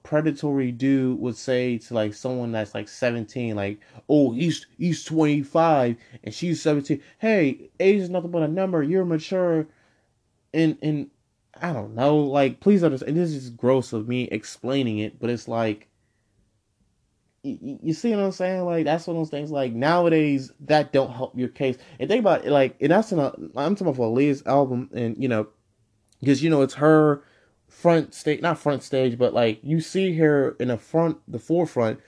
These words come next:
but in the background, you just see R. Kelly creeping. Like, I don't, I'm not dissing the photographer, but it, it's the placement of it. Like,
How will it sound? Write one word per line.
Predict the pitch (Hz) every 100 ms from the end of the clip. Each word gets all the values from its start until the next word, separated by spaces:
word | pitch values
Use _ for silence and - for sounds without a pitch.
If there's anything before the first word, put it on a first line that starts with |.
| _ _ -
but | 117
in | 139
the | 123
background, | 135 175 175 156 139
you | 143 160
just | 156 156
see | 156 -
R. | 143 123
Kelly | - 156 135
creeping. | - - 190 160 110
Like, | 117 117
I | 147
don't, | 165 147 _ _ _ _ _ _
I'm | -
not | 196 165
dissing | 160 170 160
the | 143
photographer, | 120 120 - 143 156 156 160
but | 139 123 - - -
it, | 143 160
it's | 160
the | -
placement | 127 - - 180 165 139 117
of | 117
it. |
Like, | 117 113 107